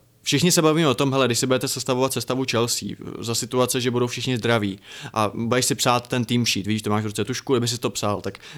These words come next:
James Chilwell, jasná volba, Thiago Silva, jasná volba, když je zdravý, Ridiger v současné formě, můžeme se bavit, jestli tam dáme Christensena, jestli na nějaký zápas dáme Čalbaha, Kovačič, jasná volba.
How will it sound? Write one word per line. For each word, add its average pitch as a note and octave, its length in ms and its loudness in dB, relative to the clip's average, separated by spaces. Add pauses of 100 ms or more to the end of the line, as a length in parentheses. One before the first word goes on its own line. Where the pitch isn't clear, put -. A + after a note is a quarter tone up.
(100)
James C3+ 340 2
Chilwell, A#2+ 320 2
jasná B2 320 2
volba, G#2+ 400 2 (380)
Thiago C3+ 360 4
Silva, A2+ 520 0 (240)
jasná A#2+ 320 2
volba, A2 260 2
když G2+ 160 -4
je A2+ 80 -2
zdravý, G2+ 300 0
Ridiger B2 360 2
v - 60 -10
současné A#2 420 -4
formě, A2 400 -2 (640)
můžeme A#2+ 260 2
se A#2+ 140 0
bavit, A#2+ 260 4
jestli B2 160 -2
tam B2 100 0
dáme A#2+ 260 2
Christensena, A#2+ 600 0
jestli A2+ 180 -2
na A#2 60 0
nějaký A#2 280 -2
zápas A#2 280 0
dáme A#2 180 0
Čalbaha, A2 440 0
Kovačič, C3+ 440 2
jasná B2+ 320 2
volba. A#2 360 0